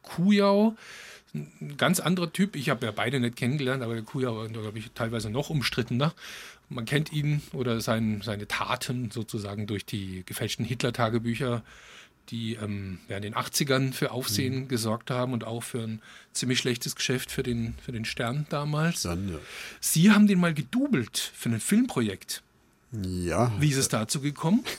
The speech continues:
Speaker 2: <laughs>
Speaker 1: Es waren Sie Stuntman für Konrad Kujau sozusagen.
Speaker 2: Ja, äh, auch ein kurioser Anruf, äh, von R T L damals und, ähm,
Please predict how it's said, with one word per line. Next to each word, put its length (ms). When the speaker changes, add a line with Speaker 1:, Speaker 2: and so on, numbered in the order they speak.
Speaker 2:
<laughs> 340
Speaker 1:
Es 80
waren 140
Sie 80
Stuntman 640
für 120
Konrad 420
Kujau 420
sozusagen. 400
Speaker 2:
Ja, 380
äh, 340
auch 240
ein 600
kurioser 600
Anruf, 640
äh, 440
von 440
R 140
T 100
L 300
damals 600
und, 500
ähm, 460